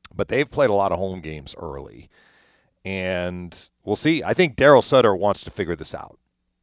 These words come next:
I think he wants his team to be able to, like, if they can score three, great. But he wants to make sure that they're allowing less than three. Like, he's John Cooper on steroids when it <laughs> comes to that.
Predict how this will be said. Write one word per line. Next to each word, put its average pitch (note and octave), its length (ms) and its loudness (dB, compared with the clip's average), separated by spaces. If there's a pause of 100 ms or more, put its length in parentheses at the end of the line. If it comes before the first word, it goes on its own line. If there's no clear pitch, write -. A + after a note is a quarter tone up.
(100)
I - 60 -16
think A2+ 180 -2
he D3+ 160 -2
wants D#3 300 4
his B2 160 -4
team G#2 460 -8
to G2 100 -6
be G2 240 -4
able F#2+ 180 -2
to, - 160 -4
like, E2 240 -6
if F2 80 -14
they D#3+ 160 2
can F3+ 160 -4
score C#3+ 320 0
three, C#3 460 -2
great. F#2+ 480 -6 (480)
But F#2 240 2 (580)
he C#3+ 300 0
wants B2 300 2
to G#2+ 80 -10
make G2 200 -2
sure G2+ 240 2
that F2 180 -8
they're F#2+ 200 0
allowing E2+ 440 0
less G#2 280 -4
than - 100 -20
three. - 400 -18 (540)
Like, D#2 240 -10
he's C#3 420 -10
John A2 320 2
Cooper F#2 360 -4
on D2 120 -6
steroids F#2+ 720 -2
when E2+ 140 -10
it D2 80 -14
<laughs> - 0 -
comes A2 360 -4
to C3 100 2
that. - 420 -10